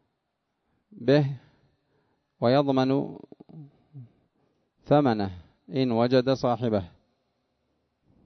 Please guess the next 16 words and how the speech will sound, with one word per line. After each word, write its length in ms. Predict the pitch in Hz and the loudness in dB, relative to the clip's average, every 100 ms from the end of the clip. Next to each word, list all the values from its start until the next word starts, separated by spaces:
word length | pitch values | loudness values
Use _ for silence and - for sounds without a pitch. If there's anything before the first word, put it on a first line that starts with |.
| _ _ _ _ _ _ | _ _ _ _ _ _
كشيء 420 | 127 - 143 143 | -4 0 0 2
من 160 | 123 113 | 0 0
فاكهة 520 | 117 127 131 127 120 120 | 2 2 2 0 0 0
أو 280 | 120 123 117 | -2 -2 0
طعام 600 | 113 104 117 123 120 117 | 2 2 2 0 0 -2
أو 380 | 113 107 107 98 | 0 0 -2 -4
نحو 280 | 123 117 | -6 -2
ذلك 580 | 110 117 123 123 127 131 143 - _ _ _ _ _ _ _ _ _ _ _ _ _ _ _ _ - | 0 2 2 2 -2 -4 -6 -18 _ _ _ _ _ _ _ _ _ _ _ _ _ _ _ _ -4
من 180 | 123 | -2
شيء 360 | 110 139 139 127 | 2 0 2 0
ثمين، 540 | 117 123 135 117 104 - - _ _ _ _ _ _ _ _ _ _ _ _ _ _ _ _ _ _ _ _ _ _ _ _ _ - | 0 2 2 0 -4 -14 -20 _ _ _ _ _ _ _ _ _ _ _ _ _ _ _ _ _ _ _ _ _ _ _ _ _ -2
إن 140 | 123 | 2
تركه 580 | 143 143 147 135 131 127 | 6 6 6 4 2 2
ليومين 760 | 123 120 117 120 131 123 117 - | 2 4 4 4 0 0 -4 -8
وثلاث 640 | - 107 117 123 127 113 110 | -8 0 2 4 4 2 0
وأسبوع 600 | 107 107 117 123 123 | 0 0 2 2 2